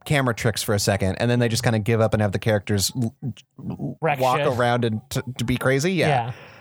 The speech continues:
Speaker 1: It was so fucking
Speaker 2: So because
Speaker 1: annoying.
Speaker 2: she wrecked the wedding, her husband cuts her off financially.
Speaker 1: Yeah. Well, specifically the, the new wife does it 'cause she's controlling the ex-husband.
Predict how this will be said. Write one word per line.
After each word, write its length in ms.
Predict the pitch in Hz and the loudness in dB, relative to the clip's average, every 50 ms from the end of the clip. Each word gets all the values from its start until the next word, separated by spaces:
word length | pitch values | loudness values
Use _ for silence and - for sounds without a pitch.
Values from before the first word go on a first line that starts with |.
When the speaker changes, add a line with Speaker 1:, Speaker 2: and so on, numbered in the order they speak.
| - - - _ _ _ _ - | -20 -20 -20 _ _ _ _ -2
Speaker 1:
It 80 | 202 214 | 0 0
was 120 | 180 - | 2 2
so 160 | - 139 110 | 2 2 0
fucking 380 | 95 - - 104 92 90 90 85 | 0 0 0 0 0 0 0 0
Speaker 2:
So 160 | 165 175 165 | 0 0 0
because 360 | 165 170 - 196 196 208 202 | -2 -2 0 2 2 2 2
Speaker 1:
annoying. 300 | 180 170 - - 82 85 | 2 0 0 0 0 -2
Speaker 2:
she 240 | - - - 165 160 | -2 -2 0 0 2
wrecked 320 | 143 143 143 139 - - | 2 2 2 2 0 -2
the 100 | - 143 | -4 -2
wedding, 440 | 127 120 117 113 113 113 113 120 117 | 0 0 0 0 0 -2 -2 -2 0
her 160 | 131 127 147 | 0 0 0
husband 440 | 120 120 147 143 127 - 135 131 113 | 0 0 0 0 0 -2 -4 -4 -4
cuts 240 | - - 127 120 - | -2 -4 -4 -2 -2
her 100 | 127 123 | -2 0
off 240 | 120 113 110 104 - | 0 0 0 -2 -4
financially. 720 | - 120 113 110 107 107 104 - - 110 110 110 127 135 117 - _ | -4 -4 -2 -2 -4 -4 -6 -6 -8 -8 -8 -8 -10 -12 -14 -12 _
Speaker 1:
Yeah. 260 | 110 113 107 87 - - | 0 0 0 0 0 -2
Well, 160 | - 147 139 | -2 0 0
specifically 560 | - - 180 165 - 247 220 214 190 185 175 | 0 -2 -2 0 0 0 0 0 0 0 0
the, 300 | 151 135 147 127 120 113 - | 0 2 2 0 0 -2 -4
the 300 | - 135 127 117 131 131 | -4 -2 0 0 2 2
new 180 | 127 135 131 120 | 2 0 0 0
wife 360 | 110 113 113 117 104 - - | 0 2 2 0 0 -2 -2
does 240 | - 92 85 - - | -2 -2 -2 -2 -2
it 160 | 65 - - - - | -4 -6 -8 -4 -2
'cause 180 | - 135 113 - | 0 0 0 0
she's 380 | - 139 135 123 - - - - - _ | 0 0 2 2 0 -2 -4 -8 -6 _
controlling 580 | - 131 117 - - 139 131 123 127 131 127 120 | -2 -2 -2 0 0 0 2 2 2 0 0 0
the 160 | 123 107 - | 0 2 2
ex-husband. 560 | 117 117 - - 135 131 127 - 151 151 | 0 0 0 0 0 0 0 0 -2 -2